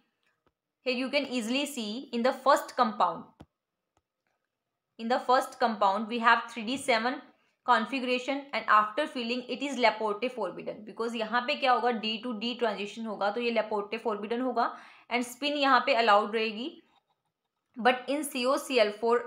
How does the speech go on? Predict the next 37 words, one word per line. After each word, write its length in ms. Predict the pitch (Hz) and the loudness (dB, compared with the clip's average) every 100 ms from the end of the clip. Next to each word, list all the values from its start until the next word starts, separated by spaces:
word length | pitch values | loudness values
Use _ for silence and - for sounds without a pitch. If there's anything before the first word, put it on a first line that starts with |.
| - _ - | -10 _ -8
two 120 | 254 220 | -2 -2
negative. 420 | 190 196 254 - | -2 -4 -6 -6
It 120 | 262 302 | -6 -4
is 80 | 302 233 | 0 4
Laporte 560 | 214 220 226 233 285 | 4 4 0 0 0
partially 440 | - 208 208 262 240 | 6 6 4 -2 -2
allowed 320 | 202 180 - | -2 -4 -8
because 380 | 202 208 240 247 | -10 -2 0 0
you 60 | 220 | -2
can 220 | 240 269 | -2 -2
see 280 | 269 - 247 262 262 | -8 -6 -4 -2 -6
it 180 | - | -6
properly 560 | 226 190 - 190 202 240 | 0 0 2 -2 -2 -2
as 180 | 214 208 | -2 -2
it 200 | - 208 | -12 -8
is 160 | 294 294 - | -10 -4 2
tetrahedral 840 | 208 - 254 277 233 202 240 269 | 2 2 4 4 4 2 2 2
compound. 480 | 240 214 190 175 175 - _ _ _ _ | 0 0 -2 -4 -8 -18 _ _ _ _
It 80 | 226 | -8
is 140 | 302 294 | -6 2
tetrahedral, 760 | 220 202 233 247 190 220 240 | 2 2 2 2 0 -2 -2
so 120 | 277 | 0
it 120 | 240 269 | 0 -2
is 160 | 302 247 | -2 2
Laporte 520 | 220 220 202 269 294 | 2 0 -2 -4 2
partially 400 | 214 202 202 240 | 2 2 -2 -2
allowed 280 | 220 190 208 | 0 0 0
and 120 | 240 233 - | -4 -8 -16
it 140 | 226 254 | -8 -8
is 80 | - | -6
also 380 | 214 233 233 285 | -4 -4 -4 -8
spin 280 | 285 240 208 | -8 -8 -6
allowed. 400 | 180 214 226 - _ _ _ | -4 -6 -8 -18 _ _ _
So 120 | 226 | -8
that's 280 | 208 208 - | -4 -4 2
why 320 | 208 226 - - - - _ _ _ _ | 2 2 -4 -14 -20 -20 _ _ _ _
second, 540 | - 269 320 339 339 | -2 0 0 -2 0